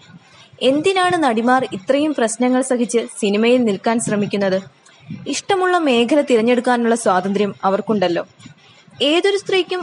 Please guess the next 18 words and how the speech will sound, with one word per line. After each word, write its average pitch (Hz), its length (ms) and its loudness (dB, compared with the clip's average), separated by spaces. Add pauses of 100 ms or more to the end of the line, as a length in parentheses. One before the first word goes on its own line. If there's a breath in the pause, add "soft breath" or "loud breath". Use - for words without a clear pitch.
(120)
ആരെയും 262 540 2
നിഷ്പ്രയാസം 285 680 0
കേസിൽപ്പെടുത്താമെന്നൊരു 247 1080 0 (100)
അവസ്ഥയുണ്ടായാൽ 208 920 0 (220)
കാര്യങ്ങൾ 208 400 2
കൈവിട്ടുപോകും. 196 760 0 (760 loud breath)
മഞ്ജു 214 340 2
വാര്യരെ 262 400 4
പോലുള്ള 254 400 4
നടിമാർ 220 480 0 (320 loud breath)
ഇപ്പോൾ 247 280 2
എന്തുകൊണ്ടാണ് 320 680 0
ഡബ്ല്യു 220 440 0
സി 302 200 0
സിയുമായി 294 360 -2
സഹകരിക്കാത്തതെന്നുകൂടി 254 1160 0
നമ്മൾ 226 360 0
പരിശോധിക്കേണ്ടതാണ്. 196 960 -2